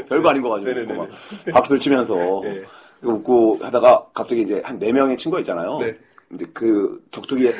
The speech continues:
Speaker 1: 격투가한테
Speaker 2: 어,
Speaker 1: 꽂힌
Speaker 2: 이거
Speaker 1: 거야.
Speaker 2: 재밌-, 이거 재밌겠다. 나 기대된다.
Speaker 1: 격투가한테 꽂힌 거야.
Speaker 2: 네.
Speaker 1: 격투가 이렇게 멀-, 멀뚱멀뚱 서 있었어. 걔가 이제 약간
Speaker 2: 음.
Speaker 1: 내성적이고 멀뚱멀뚱 그냥 서 있기를 잘하더라고, 항상.
Speaker 2: 네네네네.
Speaker 1: 키는 컸어요.
Speaker 2: 네.
Speaker 1: 백칠십막 그 당시에 오가 됐던 것 같아.
Speaker 2: 음,
Speaker 1: 중학교
Speaker 2: 음,
Speaker 1: 일학년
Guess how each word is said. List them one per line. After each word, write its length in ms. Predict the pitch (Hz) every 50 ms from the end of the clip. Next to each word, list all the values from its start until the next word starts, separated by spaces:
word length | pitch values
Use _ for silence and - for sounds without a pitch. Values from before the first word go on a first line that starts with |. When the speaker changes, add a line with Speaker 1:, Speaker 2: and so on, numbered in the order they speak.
| 185 - -
Speaker 1:
격투가한테 760 | - - - - 156 156 143 120 107 - 120 101 107 95 -
Speaker 2:
어, 40 | 131
Speaker 1:
꽂힌 180 | 156 - - 208
Speaker 2:
이거 100 | 170 135
Speaker 1:
거야. 120 | 110 104
Speaker 2:
재밌-, 40 | 98 -
이거 60 | 143
재밌겠다. 500 | - - - 147 160 160 - 135 - -
나 100 | 120 120
기대된다. 440 | - - 156 160 151 135 127 117 123
Speaker 1:
격투가한테 480 | - 165 156 - - 185 190 170 160 170
꽂힌 260 | 165 214 226 - 254
거야. 400 | 202 180 139 113 107 107 110 107 95
Speaker 2:
네. 180 | 90 104 98 98 101 - _ _ -
Speaker 1:
격투가 300 | - 135 127 156 160 143
이렇게 160 | 135 123 131
멀-, 140 | 110 107 - -
멀뚱멀뚱 600 | - 107 117 123 123 - 139 135 131 123 117 120
서 140 | 120 - 214
있었어. 340 | 247 240 190 - - - -
걔가 220 | - - 123 135 139
이제 140 | 123 110 -
약간 200 | - - 120 -
Speaker 2:
음. 40 |
Speaker 1:
내성적이고 500 | 110 98 107 123 180 180 165 151 135 117
멀뚱멀뚱 460 | 113 92 101 104 160 165 151 143 131 117
그냥 100 | 110 101
서 160 | - - 226
있기를 220 | 226 226 247 208
잘하더라고, 380 | 139 117 110 101 85 101 92 87
항상. 360 | 92 151 156 - 98 104 135
Speaker 2:
네네네네. 280 | - 101 90 87 90 -
Speaker 1:
키는 260 | - - 294 285 285
컸어요. 460 | 277 262 - - 220 165 127 117 117 113 107 92 87
Speaker 2:
네. 260 | - 95 90 87 85
Speaker 1:
백칠십막 500 | 82 120 120 - - 190 - - - -
그 60 | -
당시에 280 | - 135 135 131 120 101
오가 180 | 90 98 104 -
됐던 220 | - - - 98
것 120 | 90 73 -
같아. 60 | -
Speaker 2:
음, 60 | 120
Speaker 1:
중학교 320 | 117 110 104 107 - - 95
Speaker 2:
음, 100 | - -
Speaker 1:
일학년 220 | 92 92 87 -